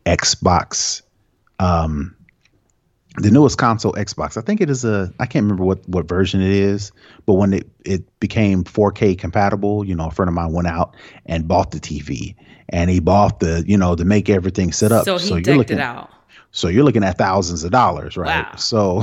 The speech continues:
Speaker 1: <laughs> so we'll see. Again, even though it's around four hundred dollars to five hundred dollars, you know,
Speaker 2: Just for
Speaker 1: we'll
Speaker 2: the
Speaker 1: see.
Speaker 2: console.
Speaker 1: Just for the console, you got, you gotta take into effect, into account all the other accessories in order to enjoy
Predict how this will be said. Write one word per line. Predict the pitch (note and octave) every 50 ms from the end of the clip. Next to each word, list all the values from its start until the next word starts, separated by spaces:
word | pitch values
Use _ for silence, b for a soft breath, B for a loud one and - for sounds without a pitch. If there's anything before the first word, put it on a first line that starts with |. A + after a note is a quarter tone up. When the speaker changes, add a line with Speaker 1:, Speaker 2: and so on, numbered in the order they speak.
| G#2+ - - - -
Speaker 1:
<laughs> | C3 B2+ B2 - - - A2 F2+ - G#2+ - - - - - B2+ -
so | - - A#2+ G2
we'll | F#2+ G2+ A#2 B2 A2+ G#2
see. | - - - C#3+ A#2 C#2
Again, | F2+ F#2+ G#2 C3 B2+ A2 G2 F#2 F2 E2+
even | - G#2 G#2+ G2+ G#2+ G2+
though | G2 G2 F#2+ F#2+ F#2 F2+
it's | F2 - - G2+
around | F#2+ F#2 F2+ F2+ F2+ F2 D#2+ _ _ _ -
four | - G2 F#2+ F2
hundred | F2+ F2+ E2+
dollars | E2+ E2+ D#2+ D#2+ E2 D#2 -
to | -
five | D#2 - E2+ E2 D#2 -
hundred | E2+ E2 D#2
dollars, | D#2 F2+ F2+ F2 D#2+ D#2 D#2 - -
you | E2+
know, | D#2+ D#2 D#2+
Speaker 2:
Just | D#2+
for | F2
Speaker 1:
we'll | E2+ E2
Speaker 2:
the | -
Speaker 1:
see. | - - G2+
Speaker 2:
console. | G2 F#2 E2+ D#2+ - - - A2 - - - _ _ _ _ _ -
Speaker 1:
Just | - - G3+ - -
for | - F2+
the | E2+
console, | - A2+ A2 G#2+ A2 G#2 F2 - F#2 E2+ E2 E2
you | D#2+ E2 E2
got, | F2+ E2 E2 E2+
you | D#2+
gotta | - F2 E2 E2
take | - - F#2
into | F2+ E2+ - G2 F2
effect, | D#2+ D#2+ - - F#2+ F2 D#2+ - _ - - - _ _ -
into | F#3 - E2+ - G#2 F2
account | D#2+ - - G#2 G2 E2+ - - - - B B B B B B B B
all | F#2 F#2+ F#2
the | E2+ F2 F2+
other | F#2 F#2 F2 F2+ E2 D#2+ D#2 - - -
accessories | - - - G2 F2 - - F2 D#2 -
in | A#1+ E2
order | F2+ F2 E2+ F2
to | E2+ - - - F2 D#2+ D2+ -
enjoy | D#2+ D#2 D2 - - G2 A#2 C#3 C#3 B2 G#2+ F#2 E2 D#2 E2